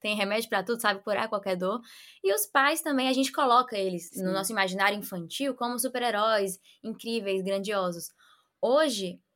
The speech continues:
Speaker 1: e aí eu já lhe pergunto aqui, né, que tá ouvindo, você já tirou seus pais desse lugar? Porque, gente, esse processo de amadurecimento, ele só acontece quando a gente faz isso.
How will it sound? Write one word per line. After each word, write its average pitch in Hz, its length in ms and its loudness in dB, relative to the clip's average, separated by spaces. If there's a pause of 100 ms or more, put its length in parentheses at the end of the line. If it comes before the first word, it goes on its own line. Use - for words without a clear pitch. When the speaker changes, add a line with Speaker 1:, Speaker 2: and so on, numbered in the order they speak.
(100)
Speaker 1:
e 233 100 0
aí 240 160 4
eu 262 40 4
já 262 100 6
lhe 277 100 2
pergunto 302 520 4
aqui, 254 240 -4
né, 214 180 0
que 208 100 -14
tá 214 160 0
ouvindo, 196 360 -4
você 208 200 0
já 240 120 2
tirou 254 400 4
seus 247 180 -4
pais 196 220 0
desse 196 200 -2
lugar? 180 420 0 (460)
Porque, 226 240 0
gente, 226 420 -2
esse 226 220 -2
processo 233 420 -2
de 196 100 -2
amadurecimento, 220 1080 -2
ele 214 420 -2 (160)
só - 200 -2
acontece 196 640 -2
quando 185 200 -6
a 185 60 0
gente 180 220 -4
faz 175 220 -4
isso. - 260 -10